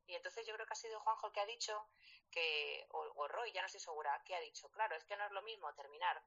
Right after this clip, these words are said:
tema uno, tema dos, tema tres. ¡Uh, qué bien, hemos terminado el tema tres, ¿no? A decir, "Guau, es que hemos ayudado a los astronautas a rescatar la nave que se había quedado en Júpiter". <laughs> Pues claro, la motivación, eh, no es la misma.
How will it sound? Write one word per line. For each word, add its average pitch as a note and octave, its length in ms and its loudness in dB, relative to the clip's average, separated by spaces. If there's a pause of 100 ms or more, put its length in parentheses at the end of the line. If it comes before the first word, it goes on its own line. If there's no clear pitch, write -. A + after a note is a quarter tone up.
tema F3 220 6
uno, D3 300 -4
tema D#3+ 260 2
dos, B2 240 -4
tema D#3+ 300 -2
tres. D3+ 240 -4
¡Uh, C#4+ 160 -4
qué C#4 100 2
bien, C#4 160 4
hemos C4+ 160 2
terminado C4 320 2
el A#3 80 0
tema A3+ 240 4
tres, G3 260 -2
¿no? C4 140 0 (680)
A E3+ 400 10
decir, F3 400 -4
"Guau, A3+ 320 6
es A3 100 -2
que B3 100 0
hemos B3+ 200 0
ayudado B3+ 340 2
a B3+ 80 6
los A#3+ 200 -2
astronautas B3 920 0
a G#3+ 420 6
rescatar G#3+ 640 6
la A#3+ 140 8
nave A#3+ 260 4
que A#3 80 -6
se - 80 2
había G#3+ 140 -2
quedado A#3+ 260 4
en A#3 60 0
Júpiter". - 540 0 (220)
<laughs> - 400 0
Pues - 60 -4
claro, D#3 280 6 (500)
la E3 120 8
motivación, D#3 640 2 (200)
eh, C#3 340 -4
no C#3+ 80 -4
es - 80 -10
la C3+ 100 0
misma. B2+ 340 -10